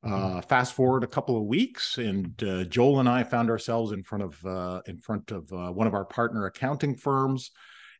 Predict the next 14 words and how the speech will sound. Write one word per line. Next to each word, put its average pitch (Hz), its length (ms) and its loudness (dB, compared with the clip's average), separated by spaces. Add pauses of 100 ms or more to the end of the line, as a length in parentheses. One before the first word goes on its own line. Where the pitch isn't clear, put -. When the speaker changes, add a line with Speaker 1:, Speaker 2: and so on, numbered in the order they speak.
Speaker 1:
and 101 240 2
Joel 120 220 6
put 123 200 0
up 113 140 0
a, 98 320 -4
a 110 60 -6
great 117 440 0
illustration 107 1080 -2
of, 90 400 -6
uh, 92 240 -2
of, 92 320 -10
of 101 140 -10
a 95 60 -8
phenomenon 101 800 0